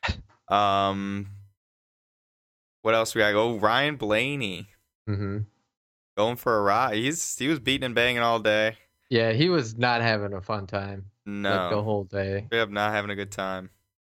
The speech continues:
Speaker 1: Yeah,
Speaker 2: Um,
Speaker 1: and, yeah, he was battling for, to stay in the top ten for the stage.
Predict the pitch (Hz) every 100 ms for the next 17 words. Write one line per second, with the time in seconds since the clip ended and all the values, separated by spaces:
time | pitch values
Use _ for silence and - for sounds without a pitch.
0 | _ _ _ _ _ _ _ _ _ 98
1 | 104 101 95 110 107 101 _ _ _ -
2 | 104 113 107 139 139 139 139 135 131 _
3 | 123 113 110 113 - 135 131 127 127 127
4 | 127 _ 120 107 - 117 117 127 117 113
5 | 117 107 107 104 104 - _ _ _ _
6 | 127 113 107 104 101 -